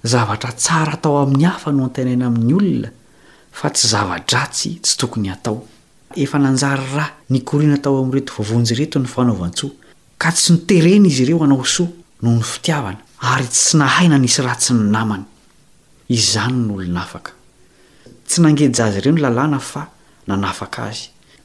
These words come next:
Tsy hoe afaka tamin'ny fitandremana azy anefa izy ireo, fa afaka tamin'ny fanaovana ratsy amin'ny hafa izay miloha ny lalàna.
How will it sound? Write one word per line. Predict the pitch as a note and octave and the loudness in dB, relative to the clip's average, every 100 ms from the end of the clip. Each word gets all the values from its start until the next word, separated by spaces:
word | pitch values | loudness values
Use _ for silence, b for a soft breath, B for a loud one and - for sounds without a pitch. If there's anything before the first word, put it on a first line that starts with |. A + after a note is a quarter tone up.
| b | b
Tsy | - | 2
hoe | G3+ - | 2 2
afaka | C3 B2 A#2+ | -2 -2 -4
tamin'ny | - B2 | -4 -4
fitandremana | A#2+ C3+ B2+ A#2+ A2+ A#2+ | -2 -2 2 2 2 2
azy | F#3 F3+ | 4 4
anefa | G#3+ G#3+ | 4 2
izy | C#3+ A#2+ | -2 0
ireo, | C#3 G#3 - B B B B - | 0 -2 -6 B B B B -14
fa | - D#3 | -2 0
afaka | E3+ G#3+ - F3 D3 | 2 0 0 -4 -2
tamin'ny | C#3+ C3 | -2 -2
fanaovana | C#3+ C3+ A2+ A2 G#2+ | 0 0 2 0 0
ratsy | A#2+ - C#3 | -2 -4 0
amin'ny | A#2+ B2+ | 4 4
hafa | G3 - F#3+ - - b b b b | 4 2 -4 -6 -20 b b b b
izay | - A#2 A2 | -2 0 0
miloha | A2 G#2 G2+ | 2 0 0
ny | G2 | -2
lalàna. | F#2 F2+ F#2 G2+ | -2 -6 -8 -10